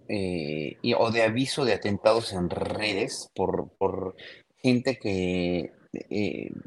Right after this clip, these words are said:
no sé si era diversión o era una cuestión de,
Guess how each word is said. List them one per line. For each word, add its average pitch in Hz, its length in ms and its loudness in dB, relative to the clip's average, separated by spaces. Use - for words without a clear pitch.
no 120 240 0
sé 131 160 -4
si 104 380 0
era 107 200 2
diversión 110 760 2
o 101 100 2
era 98 240 2
una 101 200 -4
cuestión 98 420 -4
de, 95 420 2